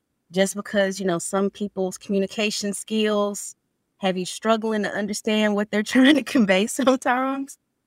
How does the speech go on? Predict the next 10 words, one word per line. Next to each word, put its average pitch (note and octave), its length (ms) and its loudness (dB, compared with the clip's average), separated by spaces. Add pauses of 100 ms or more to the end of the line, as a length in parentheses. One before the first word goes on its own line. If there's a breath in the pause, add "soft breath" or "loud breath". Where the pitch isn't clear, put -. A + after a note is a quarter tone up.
(340)
But E3 440 2
if E3+ 200 -4
we're F#3 140 0
talking F3+ 320 -2
about, E3+ 340 2
like, E3+ 200 -2
within E3+ 300 -2
the D#3+ 80 -2
Marvel G#3 420 2
universe, B3 920 0